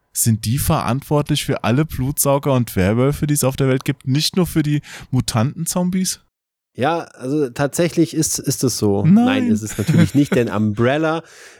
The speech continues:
Speaker 2: ist ja nicht mehr existent. Die Firma ist ja pleite gegangen.
Speaker 1: Ja, ja, offiziell, ne? Also offiziell
Speaker 2: Ja,
Speaker 1: im
Speaker 2: es,
Speaker 1: Spiel.
Speaker 2: es gibt ja genau, es wurde ja in Resident Evil sieben wurde ja das Blue Umbrella eingeführt. Aber die machen ja diesmal was anderes. Die sind jetzt ja gut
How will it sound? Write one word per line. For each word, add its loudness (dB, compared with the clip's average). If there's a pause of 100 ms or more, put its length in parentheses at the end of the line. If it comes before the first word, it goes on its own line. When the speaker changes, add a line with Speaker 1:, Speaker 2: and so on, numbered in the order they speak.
Speaker 2:
ist -2
ja 0 (120)
nicht 0
mehr 2
existent. -2
Die 0
Firma 0
ist -4
ja -2
pleite -4 (120)
gegangen. -2
Speaker 1:
Ja, -6
ja, 0
offiziell, -2
ne? -4
Also -2 (120)
offiziell 4
Speaker 2:
Ja, 4
Speaker 1:
im 4
Speaker 2:
es, -2
Speaker 1:
Spiel. 2
Speaker 2:
es -2
gibt -2
ja 4
genau, 2
es -2
wurde 2
ja 4
in 2
Resident 2
Evil 0
sieben 2
wurde 2
ja 2
das 0
Blue 4
Umbrella 0
eingeführt. -2 (200)
Aber 0
die 2
machen 2
ja 4
diesmal 0
was 0
anderes. 2
Die 2
sind 2
jetzt 0
ja 2
gut 0